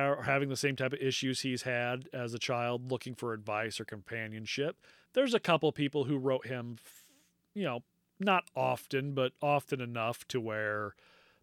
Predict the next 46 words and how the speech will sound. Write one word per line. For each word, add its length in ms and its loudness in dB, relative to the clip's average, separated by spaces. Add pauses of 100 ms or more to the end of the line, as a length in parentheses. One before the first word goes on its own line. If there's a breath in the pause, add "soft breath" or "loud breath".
the 80 2
authorities 680 0
were 300 -6 (480)
looking 360 -2
into 360 -8
it. 120 -8 (580)
The 160 0
only 260 4
person 440 2
he 320 -6
ever 260 2
saw 520 4 (100)
or 300 0
talked 560 2
to 400 -8 (520)
was 260 2
his 160 2
mother, 360 0
Ruth, 760 0
who 80 -2
got 220 2
to 60 2
visit 300 -2
him, 260 -4
I 40 -8
think, 180 2
a 40 -8
couple 260 -2
times 320 -4
a 60 -8
month. 220 -10 (840)
They, 220 2
I 80 0
mean, 220 2
they 120 6
had 240 4
solitary, 480 2
it 40 -2
was, 200 0
it 100 0
was, 260 0 (180)
you 220 -2
had 300 2
the, 340 -2
the 120 -8
big, 220 0